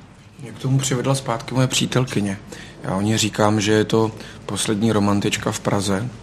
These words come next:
<laughs> A, eh, vlastně ta posílá pohledy, miluje pohledy, nemá ráda S M S ky. Je fakt, že když je člověk zavalený na ten nový rok i,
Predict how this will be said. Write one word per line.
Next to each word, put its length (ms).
<laughs> 80
A, 580
eh, 140
vlastně 680
ta 320
posílá 500
pohledy, 440
miluje 360
pohledy, 440
nemá 300
ráda 400
S 180
M 140
S 140
ky. 240
Je 80
fakt, 200
že 80
když 160
je 80
člověk 300
zavalený 540
na 120
ten 320
nový 260
rok 320
i, 200